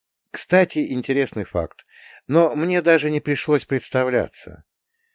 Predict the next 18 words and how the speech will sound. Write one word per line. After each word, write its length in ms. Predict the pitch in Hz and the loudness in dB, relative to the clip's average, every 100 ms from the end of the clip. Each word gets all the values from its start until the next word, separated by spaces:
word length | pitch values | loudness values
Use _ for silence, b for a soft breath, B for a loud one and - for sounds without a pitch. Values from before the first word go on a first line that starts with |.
| _ _ _ | _ _ _
Как 220 | 147 151 | 4 6
только 320 | 185 196 - | 4 2 6
я 100 | 156 | 4
подкатил 460 | 139 131 143 131 151 | 4 2 2 4 2
к 80 | - | 2
шлагбауму 800 | 135 123 110 139 156 123 98 92 | 2 2 4 8 10 8 6 -2
и 40 | |
собрался 600 | - 113 117 117 101 110 | -2 0 4 4 4 0
выйти 220 | 107 107 | 0 0
наружу, 440 | 110 139 180 139 98 | 0 2 2 0 -4
чтобы 220 | - 85 | -6 -4
назвать 360 | 104 101 92 85 | -2 0 -2 -4
свою 200 | 90 82 | -10 -4
фамилию, 540 | 98 92 87 87 87 B B B B | -4 -4 -4 -6 -6 B B B B
въезд 400 | 143 185 196 - | -2 0 0 0
сразу 340 | 165 147 151 | 4 6 6
же 120 | 160 | 4
открылся. 600 | 175 - 123 120 - 123 | 0 0 -2 -2 -6 -14